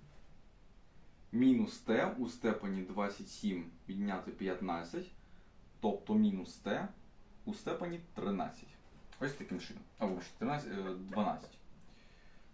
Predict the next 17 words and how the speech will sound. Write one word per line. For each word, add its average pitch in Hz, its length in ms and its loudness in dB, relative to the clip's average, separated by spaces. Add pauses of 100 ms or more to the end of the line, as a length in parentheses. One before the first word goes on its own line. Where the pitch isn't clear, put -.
Дванадцять. 87 440 -4
Мінус 120 260 4
t 135 100 4
у 110 80 4
степені 92 320 -4
дванадцять. - 460 -6 (3250)
Наступний 190 360 -4
приклад. - 260 -8 (4000)
Три 127 220 6
помножити 113 580 4
на 107 320 6 (1000)
це, 110 400 2
е, 104 100 2
на 104 400 6
це - 220 2
відняти 95 520 0
L, 117 300 2